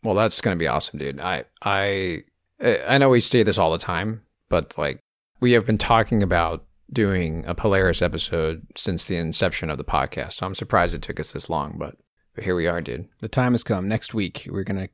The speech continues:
Speaker 2: we're gonna cover 'em.
Speaker 1: If you were a kid in the nineties like we were, odds are that, that, um,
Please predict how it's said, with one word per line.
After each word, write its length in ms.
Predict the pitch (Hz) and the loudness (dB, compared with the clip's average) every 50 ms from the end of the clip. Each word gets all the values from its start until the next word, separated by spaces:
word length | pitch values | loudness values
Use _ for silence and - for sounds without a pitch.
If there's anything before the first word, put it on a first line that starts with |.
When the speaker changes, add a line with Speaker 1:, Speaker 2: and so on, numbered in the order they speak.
| - - | -10 -10
Speaker 2:
we're 100 | 104 104 | -8 -6
gonna 160 | 104 101 107 | -4 -4 -2
cover 320 | - - 107 95 85 85 | 2 2 2 2 0 -2
'em. 160 | 82 90 90 - _ _ _ _ _ | -4 -6 -8 -10 _ _ _ _ _
Speaker 1:
If 180 | - 92 - - | -2 -2 2 2
you 160 | 113 123 131 | 4 6 8
were 180 | 143 139 120 | 8 8 8
a 80 | 110 113 | 8 6
kid 440 | - - 143 139 131 131 131 117 - - - | 6 6 6 6 8 6 4 2 -2 -4 -2
in 300 | - 120 117 117 117 113 | 0 2 4 4 6 6
the 80 | 113 | 6
nineties 520 | 113 110 104 98 95 98 90 87 85 80 82 | 6 6 6 4 4 4 2 2 0 2 4
like 260 | 87 80 76 - - | 4 4 2 2 0
we 160 | 90 82 78 | -2 0 0
were, 360 | 76 73 67 62 64 76 - _ _ - - - - - - - - - _ _ _ _ - | 0 -2 -2 -2 -4 -4 -6 _ _ -8 -8 -8 -8 -10 -14 -18 -20 -20 _ _ _ _ 2
odds 300 | 117 117 117 120 107 113 | 4 4 4 4 4 4
are 240 | 117 104 101 98 98 | 4 4 4 2 2
that, 220 | 92 92 87 - - _ _ _ - | 0 -2 -4 -4 -8 _ _ _ -6
that, 240 | 92 90 - - | -6 -4 -2 -2
um, 380 | 92 85 85 80 80 82 78 | 0 0 0 -4 -6 -8 -10